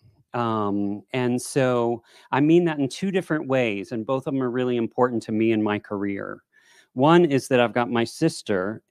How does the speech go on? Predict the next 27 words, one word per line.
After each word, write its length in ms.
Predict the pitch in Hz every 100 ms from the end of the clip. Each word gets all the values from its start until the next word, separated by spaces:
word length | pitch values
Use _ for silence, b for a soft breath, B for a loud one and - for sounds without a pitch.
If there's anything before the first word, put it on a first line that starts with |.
| _
and 160 | 117
my 120 | 113 107
wife's 380 | 107 147 170
sister 680 | - 110 - - 95 92 101 _
and 180 | 113 107
father 680 | - 117 107 101 101 92 101 b b b b -
and 280 | 120 113 123
other 240 | 127 135
family 480 | 127 - 135 143 147
members 460 | 147 143 139 143 135
and 240 | - 127
friends, 880 | - 131 123 123 123 127 123 - - -
uh, 160 | 120 123
around 520 | 120 113 120 123 120
in 160 | 131 117
the 140 | 113
audience 520 | 113 123 120 104 101
right 220 | - 98 98
now, 300 | 98 95 98
and 100 | 101
it's 140 | -
great 300 | - 117 117
to 80 | 110
see 480 | - 117 107 101 101
all 220 | 107 101
of 120 | 98
you. 280 | 98 92 87